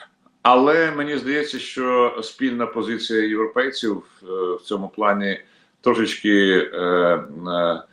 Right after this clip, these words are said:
е, змусить Трампа відступити. Бачите, він військову, е, агресію ставить уже на останній,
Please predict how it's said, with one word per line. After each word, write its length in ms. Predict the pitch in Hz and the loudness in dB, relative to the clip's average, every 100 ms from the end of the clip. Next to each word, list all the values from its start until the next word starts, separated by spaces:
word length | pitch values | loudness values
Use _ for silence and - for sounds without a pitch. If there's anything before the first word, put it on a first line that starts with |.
| _ _ _ _ _ - | _ _ _ _ _ -4
е, 180 | 87 85 | -2 0
змусить 420 | 101 120 113 107 | 2 2 2 2
Трампа 600 | 107 107 101 98 90 - 101 | 4 4 6 6 6 2 0
відступити. 760 | 113 - 101 - 80 - 262 196 _ _ _ _ _ _ | 0 0 -6 -2 -2 -2 -6 -10 _ _ _ _ _ _
Бачите, 540 | 95 104 127 - 107 104 | -2 2 2 2 2 2
він 260 | 113 110 | 4 2
військову, 760 | 95 107 - 123 107 104 92 - | 2 0 2 4 6 6 6 2
е, 20 | 85 87 87 87 98 | 0 2 2 2 2
агресію 460 | 95 110 107 107 | 6 6 6 0
ставить 340 | - 101 98 95 | 2 4 4 2
уже 200 | 90 90 | -4 -2
на 120 | 85 | -2
останній, 560 | 82 82 76 90 110 | -2 -4 -4 -4 -8